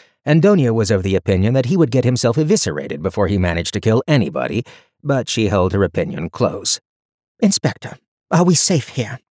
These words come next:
Lucas chuckled bitterly, though he didn't raise his voice above a whisper.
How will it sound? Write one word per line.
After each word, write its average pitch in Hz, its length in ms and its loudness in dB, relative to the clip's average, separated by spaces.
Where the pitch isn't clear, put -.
Lucas 95 400 -2
chuckled - 580 -6
bitterly, 67 460 -2
though 107 120 2
he 113 120 2
didn't 127 260 2
raise 117 220 0
his 90 140 -4
voice 95 320 -2
above 87 220 -2
a 73 40 -4
whisper. - 540 -4